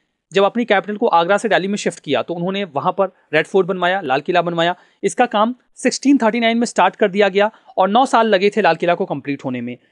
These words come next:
रेड फोर्ट एक इरेगुलर ऑक्टेगोनल पैटर्न में बनाया गया है, दीवारों को और गेट्स को, मतलब बहुत रेगुलर पैटर्न इस्तेमाल नहीं किया गया है। हालांकि अष्टभुजाकार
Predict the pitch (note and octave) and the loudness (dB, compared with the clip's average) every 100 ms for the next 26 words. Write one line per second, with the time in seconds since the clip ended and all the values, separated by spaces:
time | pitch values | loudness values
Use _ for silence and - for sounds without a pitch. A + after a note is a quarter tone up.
0 | _ - F3+ - A#3 A#3+ - A3+ - _ | _ 0 0 2 0 0 0 -6 -6 _
1 | _ - C#4 D4 A3+ A3+ A#3+ F#3+ - G#3 | _ 0 4 4 4 2 0 -2 -2 -2
2 | G#3 A3 F#3 E3+ F3+ E3+ D3+ D#3+ D#3+ D#3+ | -2 0 0 0 -2 -2 0 0 2 0
3 | E3+ C#3+ C#3+ D#3 F3 F3 F3 _ _ _ | 0 0 0 2 0 -2 -4 _ _ _
4 | E3+ D#3+ F3 F#3 - G#3 A#3+ F3 E3 A3+ | -2 2 0 0 -4 -4 -2 -2 0 2
5 | A3 G3 G#3+ G3 F#3 G3+ G#3+ F#3+ D3+ F3+ | 2 2 2 0 -2 -6 -2 -2 -2 -4
6 | G3 F3+ F3 E3+ G3+ _ _ - G#3+ A3+ | 0 2 2 2 0 _ _ 0 2 2
7 | - A#3+ C#4 G3+ A#3+ B3 B3 B3+ | 0 0 2 2 2 2 2 0